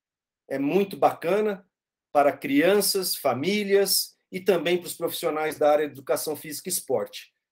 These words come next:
Ainda que nem tudo tenha ocorrido como no filme, ainda assim a mensagem do filme é muito interessante quando traz também o quanto essa família foi agregada,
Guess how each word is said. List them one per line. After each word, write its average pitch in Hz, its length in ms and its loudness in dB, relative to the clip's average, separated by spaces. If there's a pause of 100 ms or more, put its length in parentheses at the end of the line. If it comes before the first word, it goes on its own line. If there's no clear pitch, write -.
(140)
Ainda 196 300 4
que - 140 -8
nem 214 240 -2
tudo 214 440 -2
tenha 170 280 0
ocorrido 143 600 -2
como 147 260 -2
no 160 100 -8
filme, 180 500 -2 (320)
ainda 190 300 4
assim 190 280 2
a 190 60 2
mensagem 180 640 0
do 151 80 -10
filme 175 520 -4 (280)
é 156 80 0
muito 202 300 2
interessante 180 920 -2 (300)
quando 185 320 -2
traz 196 400 4
também 180 520 -2 (580)
o 185 140 -8
quanto 226 400 6
essa 180 240 2
família 170 520 0
foi 175 280 0
agregada, 185 1000 2